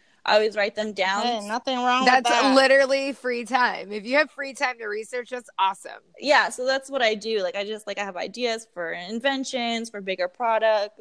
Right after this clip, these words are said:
Speaker 1: uh, bigger projects, and just things, you know, that I think are so awesome, but I don't really have time to fathom. So if I do have
Speaker 3: Mm-hmm.
Speaker 1: some free time, I'm like, "Oh my gosh, I'm gonna start researching this and see how,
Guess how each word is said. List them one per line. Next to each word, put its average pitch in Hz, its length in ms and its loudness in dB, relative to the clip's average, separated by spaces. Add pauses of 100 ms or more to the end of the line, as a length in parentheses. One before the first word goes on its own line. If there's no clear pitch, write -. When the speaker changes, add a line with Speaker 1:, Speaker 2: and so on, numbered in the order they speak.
Speaker 1:
uh, 180 260 0 (100)
bigger 202 380 -2
projects, 254 800 -2
and 185 220 -20 (300)
just 440 180 -2
things, 285 340 -8
you 262 100 -6
know, 214 360 -4 (340)
that 214 200 4
I 220 80 2
think 226 200 -12
are 208 100 -4
so 220 240 -6
awesome, 208 400 -6
but 190 80 -2
I 185 80 -2
don't 185 120 -14
really 208 180 -8
have 185 180 -8
time 190 260 -8
to 185 100 -14
fathom. 233 560 -4 (400)
So 208 220 -2
if 208 80 -2
I 202 80 2
do 196 160 2
have 240 140 6
Speaker 3:
Mm-hmm. 247 60 -10
Speaker 1:
some 233 120 -6
free 226 180 -4
time, 208 260 -6
I'm 185 120 -12
like, 170 180 -12 (140)
"Oh 214 120 0
my 196 140 -6
gosh, 147 260 -6
I'm 190 60 -10
gonna 185 140 -10
start 170 240 -4
researching 175 480 -6
this - 240 -12
and 180 180 -10
see 170 360 -6
how, 185 580 0